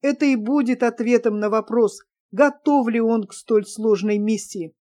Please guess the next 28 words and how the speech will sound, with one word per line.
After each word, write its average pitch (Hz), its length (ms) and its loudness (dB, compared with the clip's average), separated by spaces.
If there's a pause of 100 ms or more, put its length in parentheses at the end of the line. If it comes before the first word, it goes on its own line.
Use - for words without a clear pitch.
(580)
Теперь 262 320 0
уже 240 180 0
ясно, 240 460 2
что 240 220 -2
никак 240 540 0
он 226 220 2
не 220 100 0
сможет 226 560 0
отвести 226 580 -4
подозрения 208 800 -2
Кольберга. 196 680 0 (560)
Это 247 200 0
усложнит 269 680 2
для 226 180 2
него 226 420 2
обстановку. 214 960 -2 (480)
Но 285 260 2
это 285 260 -2
и 240 120 2
даст 233 460 -4
ему 226 280 0
поддержку 220 840 -2
Кольберга. 196 760 2 (160)
Чтобы 269 420 0
утвердиться 254 720 0
в - 40 -20
своих 240 380 -2
подозрениях, 208 840 0